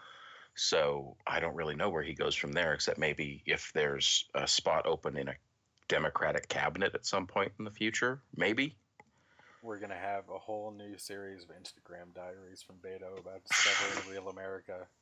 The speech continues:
Speaker 2: He's
Speaker 1: I s-,
Speaker 2: unemployed now.
Speaker 1: I saw he grew a beard, so
Speaker 2: Oh. <laughs>
Speaker 1: yeah. <laughs>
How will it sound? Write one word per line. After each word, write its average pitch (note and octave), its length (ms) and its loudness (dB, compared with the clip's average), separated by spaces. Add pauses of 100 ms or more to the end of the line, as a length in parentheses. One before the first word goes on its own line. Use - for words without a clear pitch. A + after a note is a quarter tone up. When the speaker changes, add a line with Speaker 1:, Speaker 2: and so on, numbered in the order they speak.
(260)
Speaker 2:
He's G2 220 -14 (140)
Speaker 1:
I F#2 60 4
s-, F#2+ 200 4
Speaker 2:
unemployed F#2 300 -2
now. F#2+ 180 -16 (580)
Speaker 1:
I - 80 4
saw G#2 220 6
he A2+ 120 2
grew G2 200 2
a F2+ 60 2
beard, E2 440 -2 (220)
so - 140 4
Speaker 2:
Oh. - 420 4
<laughs> - 40 -8
Speaker 1:
yeah. F2 160 4 (300)
<laughs> - 100 -4